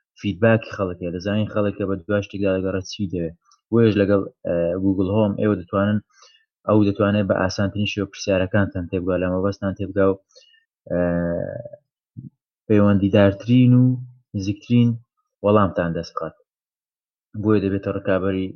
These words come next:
ئەمازۆنیکۆ. هەواڵی چوارەمم کە زۆر باز بوو لەو دوو هەفتەی پێش و نۆکیا سی سێ دەیە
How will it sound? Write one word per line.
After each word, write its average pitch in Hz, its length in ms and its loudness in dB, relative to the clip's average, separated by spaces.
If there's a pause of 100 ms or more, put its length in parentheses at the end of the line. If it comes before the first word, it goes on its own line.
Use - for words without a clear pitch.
(100)
ئەمازۆنیکۆ. 82 680 -8 (680)
هەواڵی 147 380 4
چوارەمم 98 580 2 (580)
کە - 100 -4
زۆر 107 260 4
باز 92 260 0
بوو 90 200 -8
لەو 98 140 -2 (580)
دوو 98 280 -10
هەفتەی 90 320 -10
پێش 87 260 -8
و 143 140 -6 (140)
نۆکیا 110 420 0
سی 101 160 -8
سێ 101 240 -4
دەیە 123 260 2